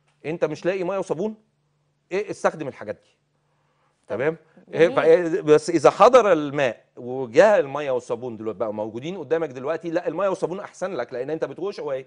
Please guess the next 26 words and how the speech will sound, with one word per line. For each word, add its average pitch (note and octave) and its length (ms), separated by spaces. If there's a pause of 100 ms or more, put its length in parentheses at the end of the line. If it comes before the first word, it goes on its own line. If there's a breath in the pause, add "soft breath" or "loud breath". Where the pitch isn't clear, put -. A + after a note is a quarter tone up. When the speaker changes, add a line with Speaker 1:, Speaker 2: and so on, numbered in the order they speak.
Speaker 1:
بتشيل، F3 460
بتبعد C#3+ 500
الفيروس C3 400
عنك، B2+ 340 (480 soft breath)
مش F3+ 260
بتحط F3 720 (400)
مادة D#3+ 260
كيميائية C#3 540
تكسر D#3+ 480
الفيروس A#2+ 440
اللي F#2+ 120
موجود. D#2+ 300 (600)
رغم F3 200
إن D#3 160
في G3 140
كمان E3 640 (360)
كلام B2+ 280
كتير B2 340
جدًا A2+ 280
لسه، G#2+ 320
بس - 160
طبعًا A#2+ 380
أنا A#2 160
لحد G#2 260
دلوقتي B2 300
بقول C3 260